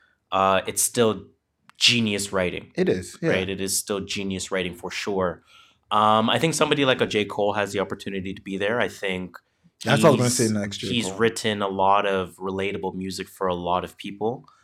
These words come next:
Speaker 1: Um, music
Speaker 2: Trying to
Speaker 1: that has
Speaker 2: who else
Speaker 1: seen
Speaker 2: writes?
Speaker 1: mainstream success,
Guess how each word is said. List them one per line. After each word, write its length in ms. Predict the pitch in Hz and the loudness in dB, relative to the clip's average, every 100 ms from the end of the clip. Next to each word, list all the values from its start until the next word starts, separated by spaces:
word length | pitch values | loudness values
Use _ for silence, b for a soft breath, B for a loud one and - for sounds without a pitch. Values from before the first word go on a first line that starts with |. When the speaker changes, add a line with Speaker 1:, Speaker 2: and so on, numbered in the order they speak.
| b b - | b b -2
Speaker 1:
Um, 400 | 92 87 87 85 | 0 0 -2 -4
music 280 | 92 151 - | -4 -2 -2
Speaker 2:
Trying 100 | 98 | -4
to 40 | |
Speaker 1:
that 60 | - | -2
has 160 | 101 101 | 0 0
Speaker 2:
who 40 | |
else 80 | 107 | 0
Speaker 1:
seen 180 | 107 104 | -2 -4
Speaker 2:
writes? 120 | 98 | -4
Speaker 1:
mainstream 460 | 95 98 98 - 95 | -4 -4 -8 -8 -8
success, 840 | - - - 107 110 107 - - | -8 -6 -2 2 2 0 -6 -8